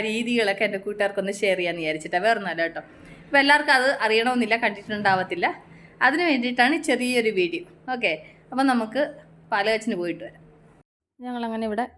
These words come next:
പാലുകാച്ച് നടക്കുന്ന വീടിൻ്റെ അവിടെ എത്തി. ഇവിടെ വീടിന് മുന്നിലായിട്ട് ഇതുപോലെ ഓല വെച്ചിട്ട് ഇങ്ങനെ മെടഞ്ഞ് ഇങ്ങനെ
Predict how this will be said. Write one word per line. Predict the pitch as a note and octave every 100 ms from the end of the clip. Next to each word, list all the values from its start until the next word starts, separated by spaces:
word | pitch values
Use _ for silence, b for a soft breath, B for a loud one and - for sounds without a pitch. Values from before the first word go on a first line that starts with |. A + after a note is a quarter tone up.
| -
പാലുകാച്ച് | G#3 G#3+ A3 A3
നടക്കുന്ന | G3 G#3+ A3 G3+
വീടിൻ്റെ | G3+ G#3 G3+
അവിടെ | F#3+ F3+
എത്തി. | - D#4+ _ b b b -
ഇവിടെ | B3+ C#4
വീടിന് | C4 B3+ B3+ C4
മുന്നിലായിട്ട് | B3 A#3+ A#3+ A#3+ B3
ഇതുപോലെ | A3+ A3+ A#3 A3+ - _ G3+ G#3+
ഓല | A3+ A3+ A#3 G#3+
വെച്ചിട്ട് | G3+ G3 G#3 A#3+ B3+
ഇങ്ങനെ | G#3 G#3+ A3+ _ A3+
മെടഞ്ഞ് | G#3 G3+ G#3+ A#3
ഇങ്ങനെ | G#3 A3